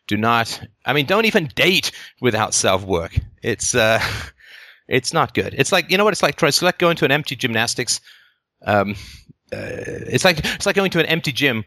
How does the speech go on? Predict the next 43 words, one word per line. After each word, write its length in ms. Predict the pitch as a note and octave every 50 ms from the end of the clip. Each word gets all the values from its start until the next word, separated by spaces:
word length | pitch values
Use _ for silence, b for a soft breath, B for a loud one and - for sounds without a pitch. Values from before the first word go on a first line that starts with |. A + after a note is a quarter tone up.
| _ _ _
throwing 280 | - E3+ D#3+ D#3 C3+
a 40 | B2+
couple 240 | - - C#3+ - B2
of 60 | A2+
gym 220 | G#2+ C3 C3 B2+ A#2
mats 180 | G#2+ - -
down 220 | - A#2 A2+ A2 G#2
on 80 | G2
the 40 | G2
floor 300 | F#2+ - C3 A#2 G#2 F2+
and 100 | G2+ G2+
trying 180 | - A2+ A2 G#2+
to 80 | A2
do 120 | G#2 A#2+ A2+
an 60 | G2
Olympic 340 | G2 G#2 A2 A2+ A#2 A2 -
routine. 380 | G#2+ G2 - B2 G2+ F2 F2 B B B B B
You're 120 | - -
just 280 | - - D#3 E3 - -
gonna 160 | D3+ C#3 A2+
hurt 200 | A#2 B2 G#2+ -
yourself 360 | - G2 - G#2 F#2 F2+ -
without 240 | - F#2 F#2 F2+ F2+
significant 460 | - G2 - G#2 F#2 - - F#2 -
coaching. 340 | - F#2+ E2+ - - - - _ _
So, 300 | - - - F2+ E2 E2+ B B B B B B _
uh, 120 | F#2 F#2 F#2+
get 160 | A#2 A#2+ A#2+
the 80 | A#2+ -
coaching 420 | - G2+ F#2+ - - E2 E2+ - - -
and 100 | F#2 F2+
all 100 | E2+ E2
that 120 | E2 E2
kind 120 | - D#2+
of 60 | E2 -
stuff. 280 | - - F#2+ - - _ _
So, 340 | - - - F#2+ F2 E2 - - _ _ _ b b b b b b b b b b b b b b _ _ -
okay, 280 | - F#3+ - D#3+ -
so 460 | - - - E3+ D#3 D#3 D3+ - - -
enough 360 | - - D3 D#3+ E3+ F3 -
of 80 | E3+
that. 380 | C#3+ C#3+ C#3 C#3+ - - - -
Um, 340 | C3+ B2 A#2 A#2 A#2 A2